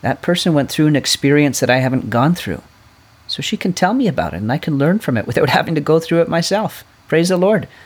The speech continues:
That brother has a gift that enables him to do things I can't do. Instead of envying him for it, how about I just receive him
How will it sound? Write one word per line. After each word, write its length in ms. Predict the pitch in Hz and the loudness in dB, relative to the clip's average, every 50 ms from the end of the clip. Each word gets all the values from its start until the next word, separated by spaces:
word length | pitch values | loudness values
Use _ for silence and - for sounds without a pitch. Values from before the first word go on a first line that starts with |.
| - - | -6 -2
That 160 | 147 151 - | -2 -2 0
brother 240 | - 151 165 190 175 | 2 2 4 4 2
has 140 | 147 143 131 | 2 2 0
a 60 | 139 | 0
gift 300 | 135 127 147 165 165 - | 0 0 0 0 0 0
that 100 | - 147 | 0 0
enables 380 | 139 139 143 151 151 147 - - | 2 2 2 2 2 0 0 0
him 180 | 160 170 180 | 0 0 0
to 100 | 170 - | 0 -2
do 200 | 127 127 139 147 | -2 0 0 0
things 280 | 143 - 156 151 147 - - - | 0 0 -2 -2 -2 -2 -2 -2
I 140 | 135 147 | -2 -2
can't 380 | 143 - - - 147 147 - - | -2 -4 -4 -4 -4 -2 -4 -4
do. 280 | 135 156 208 165 98 - - - - - - - - - - | -2 -2 0 0 -2 -4 -8 -18 -20 -20 -20 -20 -20 -10 -6
Instead 300 | - 107 - - 147 147 | -4 -2 -2 0 2 2
of 140 | 147 123 - - - - - - _ _ - | 0 0 -2 -8 -20 -20 -20 -20 _ _ 2
envying 540 | 135 156 185 196 202 185 156 127 117 104 95 | 2 4 4 2 2 2 2 2 2 2 2
him 160 | 107 101 98 | 0 0 -2
for 220 | - - 101 95 | -2 -2 -2 -2
it, 60 | 98 95 | 0 0
how 140 | 104 131 | 0 0
about 260 | 143 151 151 143 - - | 2 2 2 0 0 -2
I 100 | 127 135 | -4 -4
just 320 | 131 135 135 123 - - | -2 -2 -2 -4 -4 -4
receive 460 | 123 113 - - - - 139 139 135 | -4 -4 -2 -2 0 2 2 0 0
him 260 | 135 131 120 120 117 | 0 0 0 0 0